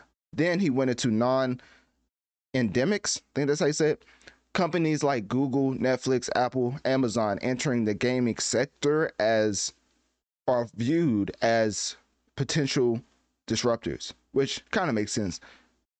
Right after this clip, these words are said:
Gaming, like I said, grew larger when covid happened, 'cause entertainment outside stopped completely, of course. So where do people get their entertainment for, from, or their escapism?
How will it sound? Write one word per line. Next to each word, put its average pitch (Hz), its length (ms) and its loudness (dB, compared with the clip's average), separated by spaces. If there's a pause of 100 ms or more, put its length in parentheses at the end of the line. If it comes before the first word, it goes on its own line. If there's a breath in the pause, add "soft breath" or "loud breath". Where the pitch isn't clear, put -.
(160)
Gaming, 180 480 0
like 139 180 0
I 127 60 0
said, 107 360 0 (580)
grew 151 480 2 (1000)
larger 110 640 0 (300)
when 120 540 0 (1400)
covid 123 300 2
happened, 98 380 -4 (280)
'cause 110 400 0
entertainment 143 640 -2 (380 soft breath)
outside 123 680 0 (320)
stopped - 420 -2
completely, 117 640 -2
of - 140 -4
course. 101 240 0
So 113 100 0
where 127 180 2
do 143 100 0
people 131 340 -2
get 127 200 -2
their 123 140 0
entertainment 135 540 0
for, 139 340 0 (220 loud breath)
from, 143 360 0
or 120 120 2
their 104 180 2
escapism? 135 800 0